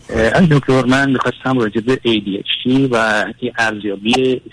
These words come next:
روانی با ازتون مشورت بگیرم. اه، من بعد از مدت‌هایی که توی ویتینگ لیست بودم، یک، اه،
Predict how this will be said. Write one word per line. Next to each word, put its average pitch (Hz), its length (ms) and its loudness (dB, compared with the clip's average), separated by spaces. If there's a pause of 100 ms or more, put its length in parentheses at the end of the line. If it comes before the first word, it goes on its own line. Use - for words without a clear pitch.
(140)
روانی 107 340 -2
با 127 140 0 (100)
ازتون 110 340 -2
مشورت 107 460 0 (100)
بگیرم. 95 360 -10 (880)
اه، 107 100 -6
من 135 220 2
بعد 135 200 2
از 143 120 -4
مدت‌هایی 123 460 0
که 131 100 -4
توی 123 520 0 (100)
ویتینگ 110 420 -2
لیست 101 220 -8
بودم، 117 340 0 (420)
یک، 110 360 0 (240)
اه، 113 60 -2